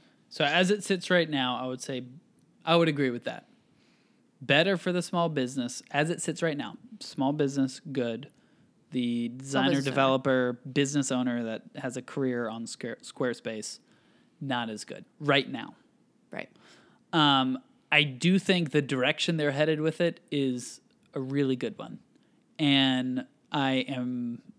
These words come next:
Speaker 1: really pleased with any company that just, that is making improvements.
Speaker 2: Right.
Speaker 1: Especially to this level. I really like that.
Speaker 2: Overall, we think it's a good thing.
Speaker 1: Yeah.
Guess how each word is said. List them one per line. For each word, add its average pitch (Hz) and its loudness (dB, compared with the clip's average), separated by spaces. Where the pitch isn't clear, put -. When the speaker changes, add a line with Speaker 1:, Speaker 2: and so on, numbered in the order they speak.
Speaker 1:
really 147 2
pleased 131 -2
with 135 -4
any 127 -2
company 127 -4
that 113 -8
just, - -8
that 135 0
is 131 0
making 127 -2
improvements. 110 -8
Speaker 2:
Right. 143 -2
Speaker 1:
Especially 139 2
to 131 -2
this 117 -6
level. 117 -8
I 131 -2
really 151 4
like 123 -4
that. - -10
Speaker 2:
Overall, 190 4
we 147 -2
think 143 -10
it's - -14
a 147 -12
good - -14
thing. - -16
Speaker 1:
Yeah. 123 0